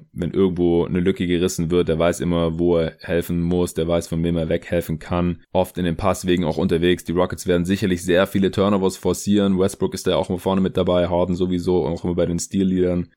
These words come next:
der Liga mit dabei und Covington dann auch noch. Also man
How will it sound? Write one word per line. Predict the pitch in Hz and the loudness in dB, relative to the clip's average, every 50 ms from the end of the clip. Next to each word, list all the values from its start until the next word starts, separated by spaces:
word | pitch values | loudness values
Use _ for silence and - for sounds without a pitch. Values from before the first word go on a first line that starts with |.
| _ - | _ -2
der | 90 | -2
Liga | 87 92 90 92 | 0 2 2 0
mit | 90 90 85 80 | 0 0 0 0
dabei | 87 82 85 85 87 87 85 | -2 0 0 2 2 2 2
und | 78 78 76 | 0 -2 -4
Covington | - 87 85 90 90 85 - - | -4 -2 -2 0 0 -2 -2 -2
dann | 82 85 - | -4 -2 -2
auch | - 87 90 - | -2 -2 0 0
noch. | 95 92 92 87 - - _ - | 0 0 0 0 -4 -8 _ -8
Also | - 85 87 85 92 90 90 | -4 -4 -2 0 2 2 2
man | 87 87 90 90 90 90 78 - | 2 2 2 2 0 0 -2 -4